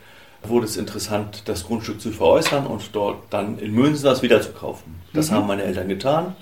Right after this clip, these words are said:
Speaker 2: Mhm.
Speaker 1: und ich bin in Mönsen gelandet und habe dann meine Jugend in Mönsen verbracht.
Speaker 2: Mhm.
Speaker 1: Bin in Kudewürde zur Schule gegangen, da wo meine Mutter ursprünglich aus dem Ort herstammt. Bin dann, äh, in der,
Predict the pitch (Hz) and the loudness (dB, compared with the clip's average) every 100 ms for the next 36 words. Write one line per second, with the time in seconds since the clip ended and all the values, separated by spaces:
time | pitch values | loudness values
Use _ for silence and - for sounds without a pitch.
0 | - 175 160 220 - - - 170 147 - | -10 -10 -8 -12 -14 -14 -6 -4 -2 0
1 | 117 123 - - 131 143 170 160 127 104 | -2 -4 -14 -6 2 8 8 8 4 2
2 | 92 85 85 - - 117 113 120 127 117 | 0 -2 -6 -10 -12 -8 0 0 2 0
3 | 113 110 107 101 120 139 135 117 113 120 | 0 0 -2 -4 -4 -4 -6 -4 -2 -2
4 | 101 - 92 92 90 - _ - 165 139 | -6 -12 -12 -14 -18 -20 _ -18 -16 -16
5 | 147 190 - - - - 107 101 110 104 | -18 -20 -20 -20 -20 -8 -6 -4 -2 -2
6 | 104 110 101 92 90 127 147 147 147 170 | 0 0 0 -4 -4 -2 0 0 -2 -4
7 | 190 196 - - - - - - - - | -6 -10 -20 -20 -20 -20 -20 -20 -20 -14
8 | 90 95 98 95 98 98 101 104 101 113 | -6 -2 -2 -2 -2 0 0 0 -2 -2
9 | 104 - 101 98 - - 90 - - - | -4 -4 -6 -6 -10 -10 -10 -10 -10 -6
10 | 123 139 - - 156 - - - - - | -4 -4 -6 -6 -8 -16 -20 -20 -20 -20
11 | - _ _ - 110 110 104 98 101 - | -20 _ _ -6 -4 0 -2 -2 -6 -6
12 | 98 92 90 87 - - - 92 90 85 | -4 -4 -4 -6 -8 -16 -14 -10 -6 -6
13 | 87 | -8